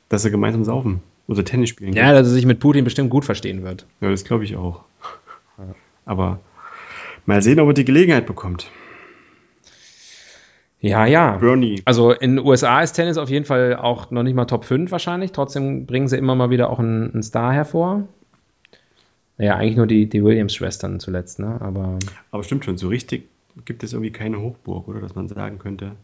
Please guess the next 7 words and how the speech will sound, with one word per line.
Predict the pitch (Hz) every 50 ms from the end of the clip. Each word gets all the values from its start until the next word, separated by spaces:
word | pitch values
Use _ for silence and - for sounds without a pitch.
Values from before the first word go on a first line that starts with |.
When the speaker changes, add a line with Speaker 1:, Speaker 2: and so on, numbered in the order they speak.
| _ _ _ _ _ _ _ _ _ -
Speaker 1:
äh, | 151 110 101 98 95 95 98 92 - _ _ _ _ _ -
wie | - 104
jetzt | 104 101 104 -
Brasilianer, | - - 113 107 104 101 101 101 101 113 117 113 110 107 107 - -
also | 101 101 101 92
Brasilien, | 98 - 98 92 101 113 117 113 110 107 104 104 104 101
kleine | - 107 104 104 104 104 101 104 104